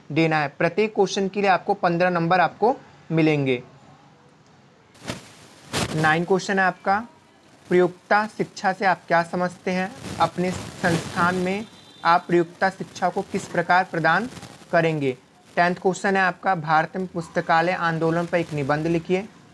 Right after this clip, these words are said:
इलेवंथ क्वेश्चन है, समाज में पुस्तकालय की भूमिका की चर्चा कीजिए।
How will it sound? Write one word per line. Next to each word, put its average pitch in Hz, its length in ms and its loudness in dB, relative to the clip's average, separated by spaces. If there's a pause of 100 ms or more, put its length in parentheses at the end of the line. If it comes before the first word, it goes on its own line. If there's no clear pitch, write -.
(200)
इलेवंथ 156 360 4
क्वेश्चन 175 380 -2
है, 185 100 -2
समाज 160 460 0
में 180 140 -2
पुस्तकालय 165 600 -2
की 175 140 -2
भूमिका 151 420 -4
की 165 160 -8
चर्चा 147 380 -2
कीजिए। 170 420 -2